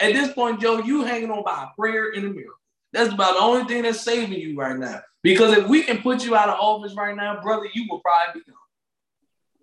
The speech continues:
I'm gonna be straight up real with you. If they can, if they were to vote you out of office right now,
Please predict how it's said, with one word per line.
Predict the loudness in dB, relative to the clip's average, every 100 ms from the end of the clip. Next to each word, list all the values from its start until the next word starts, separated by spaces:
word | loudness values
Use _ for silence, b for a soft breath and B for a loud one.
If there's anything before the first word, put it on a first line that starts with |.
| _
I'm | 0 0
gonna | -2
be |
straight | -2 -2
up | -2 -2
real | -2 -2
with | -6
you. | -8 0
If | 2
they | 4 4
can, | 2 0
if | 0 2
they | 2
were | 2 0
to | 0
vote | 0 0 -4
you | 0
out | 2 2
of |
office | 0 -4 -8 -4
right | -2 -2
now, | -2 -4